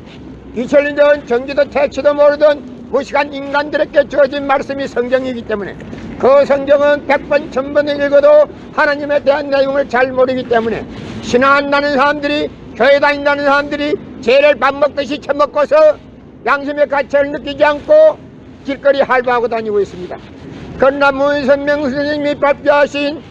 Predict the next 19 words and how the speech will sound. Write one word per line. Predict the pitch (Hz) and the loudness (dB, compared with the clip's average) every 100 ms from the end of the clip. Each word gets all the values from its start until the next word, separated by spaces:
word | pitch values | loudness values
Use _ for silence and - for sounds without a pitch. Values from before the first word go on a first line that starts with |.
| - - | -20 -6
통일 | 262 277 285 285 | 2 2 2 0
원리는 | 285 285 285 294 277 - - - | 2 2 0 -2 -4 -20 -12 -4
누구라도 | 277 285 294 | 0 2 4
읽기만 | 285 285 - 285 277 | 2 0 -6 -2 0
하면 | 285 285 294 277 - - | 2 0 -2 -6 -20 -4
하나님에 | 285 277 285 294 | -2 0 0 0
대한 | 269 285 285 | 2 0 0
내용을 | 285 285 285 294 | -2 -2 -2 -4
분명히 | 208 240 277 294 | -4 -2 -2 2
알 | 285 | 0
수 | 254 | 0
있기 | 285 254 | -8 -2
때문에 | 285 302 277 - - - - | 0 0 -4 -6 -16 -20 -10
죄를 | - 285 285 294 269 | 2 4 6 4 0
지을래야 | 285 294 294 285 294 | -4 0 2 4 2
지을 | - - 285 | -2 -10 -6
수가 | 269 277 | 0 0
없습니다. | 247 277 262 240 151 - - - - - - - 254 - - | 0 -4 -4 -4 -4 -10 -18 -16 -16 -16 -14 -12 -12 -12 -10
성범죄는 | - 254 285 294 262 285 294 294 302 | 0 4 4 2 2 0 0 -2 -2